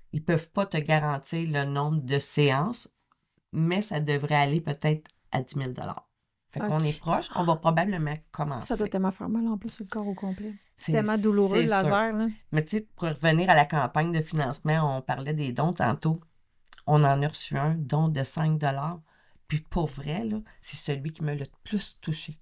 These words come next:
Speaker 2: Hmm, pourquoi ?
Speaker 1: Parce que je me suis dit, la personne qui a donné cinq dollars, là, a probablement vraiment pas beaucoup de moyens.
Speaker 2: Mhm.
Speaker 1: Puis elle l'a fait avec son cœur.
Speaker 2: Mhm.
Speaker 1: J'en parle, je suis émue.
Speaker 2: Mhm.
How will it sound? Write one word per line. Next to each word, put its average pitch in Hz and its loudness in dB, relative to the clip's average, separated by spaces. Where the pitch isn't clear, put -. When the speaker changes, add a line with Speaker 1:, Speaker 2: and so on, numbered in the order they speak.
Speaker 2:
Hmm, 269 2
pourquoi ? 220 -6
Speaker 1:
Parce 170 2
que 269 -2
je 202 -4
me 156 8
suis - -4
dit, 190 -2
la - 2
personne 190 -2
qui - -6
a 156 0
donné 151 0
cinq 160 -2
dollars, 151 4
là, 156 2
a 143 -2
probablement 139 0
vraiment 143 0
pas 151 2
beaucoup 127 -2
de 143 4
moyens. 139 0
Speaker 2:
Mhm. 226 -4
Speaker 1:
Puis 147 6
elle 135 4
l'a 131 0
fait 147 -4
avec 131 -4
son - -6
cœur. 175 2
Speaker 2:
Mhm. 208 -4
Speaker 1:
J'en 233 4
parle, 160 0
je 156 -4
suis 151 -2
émue. 143 0
Speaker 2:
Mhm. 220 -2